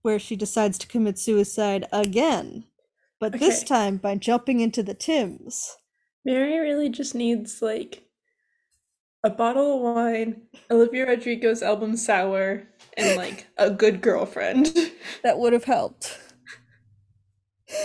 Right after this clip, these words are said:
Speaker 1: But luckily a stranger saw her and, like, rescued her. After this, she was recovering, and she ended up back in Joseph Johnson's circle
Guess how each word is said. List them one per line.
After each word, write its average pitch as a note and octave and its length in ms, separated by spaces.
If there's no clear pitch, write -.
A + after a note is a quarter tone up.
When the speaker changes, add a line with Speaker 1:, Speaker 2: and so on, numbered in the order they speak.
Speaker 1:
But D#4+ 380
luckily F4+ 520
a D#4+ 80
stranger C#4+ 520
saw B3 380
her E4 300
and, C4+ 240
like, A#3 240
rescued A#3 460
her. G4 280
After D4+ 260
this, D#4 160
she - 160
was C4 220
recovering, G#3+ 680
and A3 160
she A#3 400
ended C4+ 260
up B3 220
back A3+ 360
in G3 300
Joseph G#3+ 400
Johnson's G#3+ 580
circle G#3 640